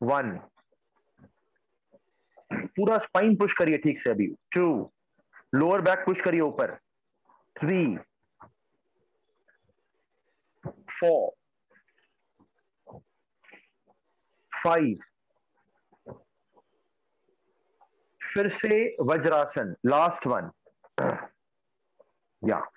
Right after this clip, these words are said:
अभी आपको वज्रासन में होल्ड करना है, ये आखिरी, आ, आखिरी बार करेंगे हम लोग,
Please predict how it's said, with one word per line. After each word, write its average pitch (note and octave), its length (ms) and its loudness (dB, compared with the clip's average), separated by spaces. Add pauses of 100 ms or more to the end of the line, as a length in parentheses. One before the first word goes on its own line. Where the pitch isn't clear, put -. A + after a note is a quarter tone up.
(1400)
अभी D#3 140 2
आपको F#3 220 2
वज्रासन F3 460 2
में F3+ 120 2
होल्ड E3 360 -2
करना D#3+ 240 -2
है, F#3+ 80 -2
ये E3 60 -2
आखिरी, E3 340 0
आ, C3+ 220 -2
आखिरी C3+ 440 0
बार - 160 0
करेंगे C#3 300 -4
हम C3 80 -4
लोग, B2 200 -4